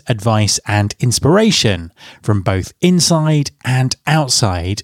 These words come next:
of the industry. The interviews I published in June were very strongly focused on planning for the future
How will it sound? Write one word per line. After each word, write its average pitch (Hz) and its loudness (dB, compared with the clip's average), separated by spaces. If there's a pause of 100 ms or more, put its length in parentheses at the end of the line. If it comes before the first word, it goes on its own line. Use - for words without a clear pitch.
of 95 -2
the 120 4
industry. 117 0 (1040)
The 220 2
interviews 208 2
I 156 4
published 151 0
in 110 0
June 104 -2
were 151 2
very 170 2
strongly 131 2
focused 107 0
on 120 2
planning 87 -6
for - -14
the 123 0
future 113 0